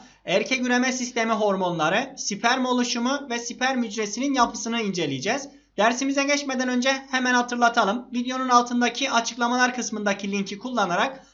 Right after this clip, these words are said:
anlatmış olduğum kısımların föylerine ulaşabilirsiniz. Ve aynı zamanda anlatmış olduğum kısımlarla ilgili kafanıza takılan herhangi bir soru olduğunda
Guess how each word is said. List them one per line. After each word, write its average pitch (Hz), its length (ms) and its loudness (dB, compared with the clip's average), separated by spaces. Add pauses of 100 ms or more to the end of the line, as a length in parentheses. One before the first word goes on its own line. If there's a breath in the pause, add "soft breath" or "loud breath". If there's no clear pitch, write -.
anlatmış 254 520 2
olduğum 226 300 2
kısımların 214 500 0
föylerine 226 520 0
ulaşabilirsiniz. 226 920 0 (300 loud breath)
Ve 170 60 2
aynı 262 320 4
zamanda 226 600 4 (180 loud breath)
anlatmış 247 540 4
olduğum 262 300 2
kısımlarla 254 600 2
ilgili 220 720 -4
kafanıza 247 520 4
takılan 262 360 0
herhangi 254 380 2
bir 247 60 -4
soru 233 240 0
olduğunda 214 640 0